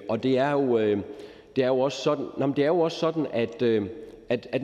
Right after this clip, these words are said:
så kan regeringen jo stille sig op og sige, "Nå, jamen, ja, vi er jo egentlig triste over det her, og det er så f-, øv, øv, øv, øv, men vi må jo bare rette ind."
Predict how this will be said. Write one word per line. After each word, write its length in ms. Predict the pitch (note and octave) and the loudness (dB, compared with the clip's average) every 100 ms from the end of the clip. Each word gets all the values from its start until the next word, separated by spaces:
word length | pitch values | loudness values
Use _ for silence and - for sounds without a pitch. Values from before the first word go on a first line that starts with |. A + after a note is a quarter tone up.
| D3 | 0
så 120 | - F3+ | 0 -2
kan 120 | D3+ | -2
regeringen 360 | C#3+ E3+ C#3+ | 0 2 2
jo 60 | B2+ | 0
stille 220 | - D3+ | 0 -2
sig 100 | D#3 | 0
op 60 | C#3+ | -4
og 80 | C3+ | -4
sige, 200 | D#3+ D3 | 0 2
"Nå, 220 | D3+ D#3 | 2 2
jamen, 220 | D#3 C#3+ | 2 2
ja, 140 | D#3 | 2
vi 100 | D3 | 0
er 60 | E3+ | 2
jo 100 | D#3+ | 4
egentlig 280 | D#3+ C3+ B2 | 4 2 0
triste 280 | - F3 C#3+ | -2 0 0
over 140 | B2 | 0
det 120 | C#3 | -2
her, 220 | C#3+ D3 | 0 0
og 120 | A#2 B2 | 0 0
det 100 | C#3 | 0
er 40 | |
så 120 | D3+ | 0
f-, 200 | C#3+ - | -6 -6
øv, 320 | A2+ D3 E3+ C#3 | -2 2 4 4
øv, 140 | D#3 C#3 | 4 4
øv, 240 | D3+ D#3 | 4 4
øv, 160 | E3+ - - | 0 -4 0
men 140 | C#3 C#3 | 0 2
vi 60 | |
må 120 | D3+ C3 | 2 2
jo 60 | |
bare 260 | A#2 A#2 B2 | 0 -4 -2
rette 200 | G#2 | 0
ind." 100 | G#2+ | 0